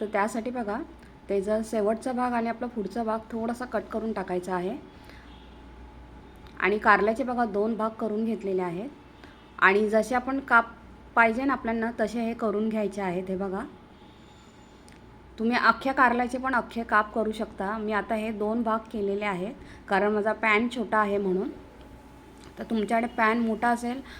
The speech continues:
तर तुम्ही असं अखंड काप, अ, कारल्याचे काप केले तरी पण चालतील. आणि ह्याच्या बिया, वरची साल अजिबात काढायची नाही आहे. हे कारल्याचे काप अजिबात कडू होत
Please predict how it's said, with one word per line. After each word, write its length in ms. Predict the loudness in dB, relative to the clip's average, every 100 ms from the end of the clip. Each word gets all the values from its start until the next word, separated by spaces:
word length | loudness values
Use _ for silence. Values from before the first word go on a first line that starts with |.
| -8
तर 60 | -4
तुम्ही 240 | 0 2
असं 200 | 0 4
अखंड 480 | 4 4 0 -2 0
काप, 460 | 0 2 0 -2 0
अ, 160 | 2
कारल्याचे 480 | 4 4 4 2 -2
काप 300 | 2 0 2
केले 220 | -4 -4 -4
तरी 160 | -6 -4
पण 220 | -4 -2
चालतील. 680 | -2 -2 -4 -10 -10 -16 -20 -20 -20 -20 -20 -18 2
आणि 180 | 4 4
ह्याच्या 320 | 2 2 0
बिया, 420 | 0 0 2 4
वरची 340 | 4 2 2 -6
साल 340 | 6 6 6
अजिबात 480 | 2 0 -2 0 -2 2
काढायची 420 | 2 2 0 -2
नाही 400 | 0 0 0 -2
आहे. 140 | -4 -6 -12 -20 -20 -6 0
हे 160 | 2
कारल्याचे 600 | 4 4 4 2 -2 -4
काप 320 | -2 0 2 0
अजिबात 380 | -2 0 -2 -2 0
कडू 220 | 0 0
होत 220 | -2